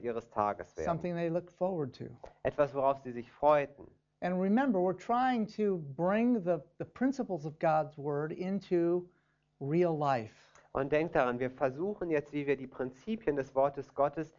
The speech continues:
Speaker 1: in das reale tägliche Leben der Kinder bringen können.
Speaker 2: So, how do you do that with three, four, five-year-olds?
Speaker 1: Wie macht man das aber jetzt, wenn man da drei, vier, fünf Jahre alte Kinder
Speaker 2: You know,
Speaker 1: hat?
Speaker 2: as we're reading from the Word of God,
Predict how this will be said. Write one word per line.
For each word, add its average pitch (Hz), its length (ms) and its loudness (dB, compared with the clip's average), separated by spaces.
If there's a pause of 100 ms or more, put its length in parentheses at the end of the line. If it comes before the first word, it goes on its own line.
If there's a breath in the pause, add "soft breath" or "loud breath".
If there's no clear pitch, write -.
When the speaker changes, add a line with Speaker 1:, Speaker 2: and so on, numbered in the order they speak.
(140)
Speaker 1:
in 165 200 0
das 160 200 2
reale 139 540 0
tägliche 143 480 -8
Leben 127 300 -4
der 123 120 0
Kinder 123 380 -2
bringen 110 380 -4
können. 82 320 -16
Speaker 2:
So, 196 440 0
how 185 100 0
do 214 60 0
you 247 100 0
do 247 220 0
that 165 200 2
with 143 100 -8
three, 175 240 0
four, 175 260 2
five-year-olds? 156 1040 0
Speaker 1:
Wie 135 100 -2
macht 151 240 0
man 185 120 2
das 160 120 2
aber 135 220 2
jetzt, 131 220 0
wenn 135 120 4
man 127 160 2
da 123 220 2 (260 soft breath)
drei, 127 280 4
vier, 135 320 -4
fünf 147 400 -4
Jahre 123 340 4
alte 113 260 -2
Kinder 151 380 0
Speaker 2:
You 214 80 2
know, 233 120 2
Speaker 1:
hat? 208 80 4
Speaker 2:
as 170 120 0
we're 180 180 -2
reading 202 320 2
from 185 200 0
the 165 120 -2
Word 170 180 2
of 147 120 0
God, 147 420 2